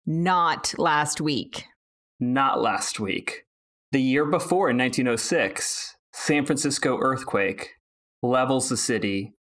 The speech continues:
Speaker 2: Stuff catches on fire,
Speaker 1: Mm-hmm.
Speaker 2: burns for three days.
Speaker 1: Yes.
Speaker 2: Nineteen oh seven, Einstein is somewhere sitting in a patent office,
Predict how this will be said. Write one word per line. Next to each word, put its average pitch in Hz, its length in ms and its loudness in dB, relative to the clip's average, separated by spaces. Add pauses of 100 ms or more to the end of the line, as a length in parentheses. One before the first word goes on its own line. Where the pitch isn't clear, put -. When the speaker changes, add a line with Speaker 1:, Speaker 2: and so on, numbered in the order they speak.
(100)
Speaker 2:
Stuff - 380 0
catches 135 340 0
on 120 160 2
fire, 107 360 2
Speaker 1:
Mm-hmm. 107 100 2
Speaker 2:
burns 110 280 2
for 95 140 -2
three 131 360 0
days. 104 520 0
Speaker 1:
Yes. 147 320 0 (420)
Speaker 2:
Nineteen 147 460 2
oh 143 120 2
seven, 135 720 0 (300)
Einstein 131 520 2
is 120 160 0
somewhere 127 360 2
sitting 127 420 0
in 123 100 2
a 113 40 0
patent 113 440 0
office, 107 600 0